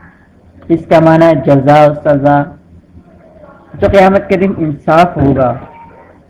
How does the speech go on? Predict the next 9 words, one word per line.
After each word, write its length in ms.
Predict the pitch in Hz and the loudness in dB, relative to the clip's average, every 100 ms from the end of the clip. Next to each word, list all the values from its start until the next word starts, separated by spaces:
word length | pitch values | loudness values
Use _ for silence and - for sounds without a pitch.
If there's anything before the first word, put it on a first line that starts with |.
| _ _ - - - | _ _ -10 -10 -6
جزا 400 | 143 160 165 196 | 0 2 4 4
و 60 | 190 | 4
سزا 300 | 190 170 170 | 0 2 4
ہوگی۔ 520 | 180 170 147 147 127 127 - - - - - - | 4 2 0 -2 -2 -8 -16 -20 -20 -20 -12 -2
تو 200 | 175 170 | 0 0
کلا 600 | 214 220 220 208 196 175 | 2 2 4 4 4 2
بل 260 | 143 180 175 | 2 2 2
تکذبون 1000 | 143 165 175 170 143 147 156 175 185 180 | -2 -2 0 0 0 -4 -2 0 0 2
بالدین، 920 | 165 165 165 - 180 196 202 175 | 2 2 -2 -2 -2 0 0 -2